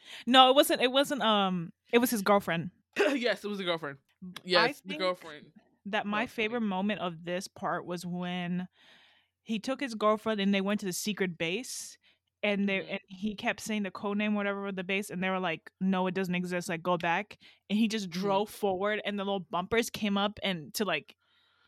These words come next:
Speaker 1: stop him from going in, and he was just screaming at the top of his lungs. I
Speaker 2: <laughs>
Speaker 1: could not stop laughing.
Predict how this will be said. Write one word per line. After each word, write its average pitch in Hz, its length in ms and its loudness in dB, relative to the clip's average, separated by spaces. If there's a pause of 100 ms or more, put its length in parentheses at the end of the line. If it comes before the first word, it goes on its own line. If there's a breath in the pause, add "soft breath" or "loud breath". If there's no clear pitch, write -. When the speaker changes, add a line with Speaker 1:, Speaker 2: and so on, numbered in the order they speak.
(240)
Speaker 1:
stop 202 280 4
him 220 80 2
from 208 180 2
going 196 240 4
in, 196 120 6
and 208 140 4
he 233 120 2
was 226 180 -2
just 190 260 2
screaming 214 1040 -2
at 226 140 2
the 226 100 -4
top - 300 2
of 254 120 6
his 233 160 4
lungs. 214 480 2
I 247 100 10
Speaker 2:
<laughs> - 20 4
Speaker 1:
could 277 300 0
not 214 360 -2
stop 220 340 0
laughing. 202 540 0